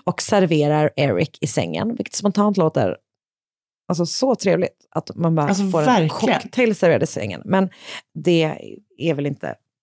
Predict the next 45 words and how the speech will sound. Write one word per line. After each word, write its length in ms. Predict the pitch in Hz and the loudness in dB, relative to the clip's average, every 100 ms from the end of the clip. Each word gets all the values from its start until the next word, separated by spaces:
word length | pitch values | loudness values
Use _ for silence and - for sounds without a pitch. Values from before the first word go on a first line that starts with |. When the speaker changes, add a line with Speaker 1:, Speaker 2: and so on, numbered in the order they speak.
| _ _ | _ _
Speaker 1:
ja, 160 | 98 - _ _ _ _ _ | -10 -10 _ _ _ _ _
du 80 | 151 | -8
förstår. 240 | - - - | -6 -4 0
Speaker 2:
Nej. 260 | 170 165 - - | 0 0 -6 -4
Speaker 1:
Men 100 | 208 196 | -2 2
de 180 | 233 | 4
blir 180 | 226 214 | 6 6
också 180 | 190 - | 4 2
avbrutna. 600 | 226 220 226 214 175 110 | 2 4 4 4 2 0
Så 220 | - - | -2 0
att 60 | 190 | 4
hon, 240 | 208 226 | 6 6
hon 440 | - 156 240 240 226 | 4 4 6 6 4
säger 300 | - 139 - | 2 2 2
då 160 | 78 | 0
att 240 | - 170 - | 0 -2 -2
ett 160 | 175 | 0
av 80 | 160 | 0
deras 220 | 151 147 | 0 -2
barn 380 | 147 247 277 294 - _ _ | 2 4 4 2 -4 _ _
har 200 | - 156 | -2 0
en 140 | 175 | 2
mardröm. 600 | 196 180 156 - - 190 - | 4 4 0 -4 -6 -6 -6
Så 140 | - | -2
att 80 | 202 | 0
hon 260 | 185 214 185 | 4 6 6
går 100 | 175 | 4
dit 320 | 214 196 - | 6 4 2
då 140 | - 98 | -2 0
och 280 | 151 175 | 0 2
lägger 240 | 165 151 156 | 0 0 -2
sig 100 | 151 | -2
i 40 | |
sängen 400 | - 139 139 147 | 0 0 0 0
för 80 | 151 | 0
att 80 | 160 | 0
trösta 320 | 160 - 180 | -2 -2 -2
barnet 360 | 151 101 135 143 _ _ _ | 0 -2 -4 -8 _ _ _
och 280 | - 143 - | -2 -2 -2
somnar 580 | - 208 143 104 76 90 - | 0 0 0 -2 -4 -4 -2
i, 220 | 139 135 | 0 0
eh, 220 | 139 135 | -2 -4
barnets 360 | 131 123 156 - | -2 -2 -2 -4
säng. 100 | - - _ _ _ _ _ _ _ _ _ _ - | -6 -8 _ _ _ _ _ _ _ _ _ _ -4
Speaker 2:
Mhm. 100 | 147 | -2